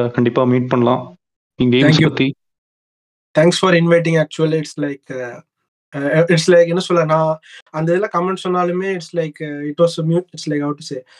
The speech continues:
Speaker 2: மியூச்சுவலா ஒரு மிஸ்அண்டர்ஸ்டாண்டிங் தான். So அது வந்து நீங்க எதுவும் பெருசா எடுத்துக்காம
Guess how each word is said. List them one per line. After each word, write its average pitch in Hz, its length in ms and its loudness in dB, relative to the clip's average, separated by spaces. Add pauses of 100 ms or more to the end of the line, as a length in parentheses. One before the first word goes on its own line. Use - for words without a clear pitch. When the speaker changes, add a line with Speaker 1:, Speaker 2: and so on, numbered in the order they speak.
(140)
Speaker 2:
மியூச்சுவலா 185 340 4
ஒரு 175 140 2
மிஸ்அண்டர்ஸ்டாண்டிங் 160 720 -4
தான். 143 120 -16
So 165 240 -10
அது 160 160 -6
வந்து 160 300 -6 (480)
நீங்க 165 180 0
எதுவும் 170 220 4
பெருசா 170 260 2
எடுத்துக்காம 151 480 -4